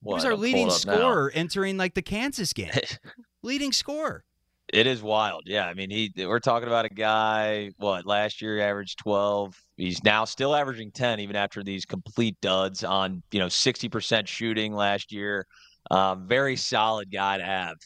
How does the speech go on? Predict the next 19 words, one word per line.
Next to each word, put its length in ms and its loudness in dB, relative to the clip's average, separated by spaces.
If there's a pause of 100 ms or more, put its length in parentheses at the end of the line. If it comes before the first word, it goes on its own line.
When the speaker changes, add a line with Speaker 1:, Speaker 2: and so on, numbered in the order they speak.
Speaker 2:
uh, 320 2
as, 160 -2
as 180 0
your 120 -2
big, 380 0 (520)
at 100 4
least, 400 0
you 120 0
know, 260 0
especially 540 -2
when 80 -6
you 80 -2
have 100 -4
two 160 -2
other 180 0
bigs 260 -4
that 80 -4
can 120 -8
play. 380 0